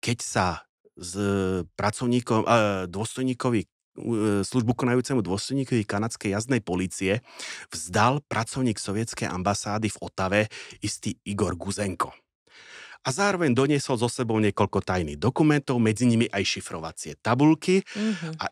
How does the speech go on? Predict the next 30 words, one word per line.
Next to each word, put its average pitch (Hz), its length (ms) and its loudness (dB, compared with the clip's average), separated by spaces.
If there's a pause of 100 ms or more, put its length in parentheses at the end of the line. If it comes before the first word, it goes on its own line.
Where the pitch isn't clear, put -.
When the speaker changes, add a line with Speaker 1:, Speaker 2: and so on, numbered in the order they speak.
Speaker 1:
identifikoval, 131 1000 2 (100)
e, - 20 -6 (380)
Kanadene 117 400 2
ho 95 160 -4
promptne 120 400 2
predali, 98 560 -2
odovzdali, 98 580 0
e, - 40 -20 (1200)
Američanom 175 560 0 (480)
a - 80 -6
Guzenko 165 540 0
promptne 147 420 0
identifikoval 135 800 -2
istého 127 400 0
Harryho 131 480 0
Golda, 90 400 -2
ktorý 147 300 -2
mal 101 160 0
fungovať 127 500 2
ako 110 380 -2
kuriér 156 500 4 (320)
medzi 107 240 -2
sieťou 143 640 0 (240)
a 98 80 -6
ním, 87 380 -6 (240)
alebo 92 320 -4
sieťou 120 420 0
a - 80 -4
rezidentúrou 104 800 0 (300)
v - 60 -12